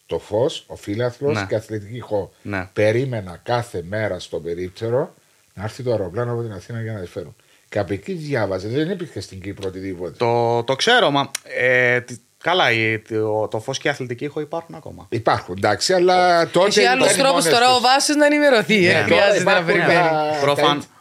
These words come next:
Speaker 2: προφανώς, μέσω ίντερνετ
Speaker 1: Ναι.
Speaker 2: και όλα αυτά και το Φως,
Speaker 1: Τότε
Speaker 2: ναι.
Speaker 1: υπή-, δεν υπήρχε στην Κύπρο, υπήρχε μόνο το Αθλητικό Βήμα και ο Φίλαθλος της Κύπρου.
Speaker 2: Ναι.
Speaker 1: Τα οποία έβγαιναν κάθε Δευτέρα μόνο. Για να καταλάβεις.
Speaker 3: Άρα
Speaker 2: Ναι, ναι.
Speaker 3: Δευτέρα είναι
Speaker 2: Μαζί
Speaker 3: τι,
Speaker 2: με
Speaker 3: εν είχε
Speaker 2: κυριακάτικες
Speaker 3: παιχνίδια τότε;
Speaker 2: εφημερίδες, δευτεριά-, ναι.
Speaker 3: Εν είχε παιχνίδια τότε;
Speaker 1: Μα Δευτέρα;
Speaker 3: Δευτέρα, ναι.
Speaker 1: Όχι, καλέ.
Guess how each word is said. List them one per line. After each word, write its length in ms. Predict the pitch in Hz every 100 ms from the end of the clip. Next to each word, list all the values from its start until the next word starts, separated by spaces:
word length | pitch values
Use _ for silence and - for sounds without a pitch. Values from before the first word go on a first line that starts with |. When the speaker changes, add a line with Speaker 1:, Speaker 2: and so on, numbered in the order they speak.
| _
Speaker 2:
προφανώς, 440 | 147 147 156 113
μέσω 300 | 113 123 127
ίντερνετ 240 | 127 117 107
Speaker 1:
Ναι. 80 | 104
Speaker 2:
και 40 | 110
όλα 100 | 104
αυτά 140 | -
και 60 | 104
το 100 | 110
Φως, 140 | 127
Speaker 1:
Τότε 160 | 139 147
Speaker 2:
ναι. 60 | 165
Speaker 1:
υπή-, 280 | 160 175 107
δεν 200 | 117 156
υπήρχε 260 | 170 131
στην 180 | 135 120
Κύπρο, 140 | 120 139
υπήρχε 260 | 135 156
μόνο 160 | 143 143
το 80 | 147
Αθλητικό 460 | - 151 120 117
Βήμα 320 | 117 143 160 185
και 160 | -
ο 60 | 120
Φίλαθλος 640 | - 151 165 165 175 170
της 160 | 127 107
Κύπρου. 420 | 113 104 - -
Speaker 2:
Ναι. 420 | - 90 92 85 82
Speaker 1:
Τα 100 | -
οποία 280 | 113 123 165
έβγαιναν 400 | 160 170 165 135
κάθε 240 | 135 143 165
Δευτέρα 500 | 127 - 131 123 120
μόνο. 460 | 117 104 85 73 _ _ _ _ _ _ _ _ -
Για 120 | 101 101
να 80 |
καταλάβεις. 420 | 95 90 90 82 92
Speaker 3:
Άρα 100 | 185
Speaker 2:
Ναι, 60 |
ναι. 80 | 196
Speaker 3:
Δευτέρα 320 | 110 185 180
είναι 100 | 170
Speaker 2:
Μαζί 240 | 160 117 180
Speaker 3:
τι, 60 |
Speaker 2:
με 60 | 180
Speaker 3:
εν 100 | 156
είχε 40 | 156
Speaker 2:
κυριακάτικες 380 | 117 107 127 135
Speaker 3:
παιχνίδια 240 | 220 226
τότε; 120 | 202 156
Speaker 2:
εφημερίδες, 420 | 120 104 135 120
δευτεριά-, 320 | 120 117 123
ναι. 160 | 123 117
Speaker 3:
Εν 80 | 156
είχε 140 | 156
παιχνίδια 540 | 160 160 - 170 - 175
τότε; 380 | 185 151 127 120
Speaker 1:
Μα 140 | 98
Δευτέρα; 360 | 92 - 101 139
Speaker 3:
Δευτέρα, 380 | 175 - 139 139
ναι. 80 |
Speaker 1:
Όχι, 380 | 175 226 370 403 381
καλέ. 280 | 85 78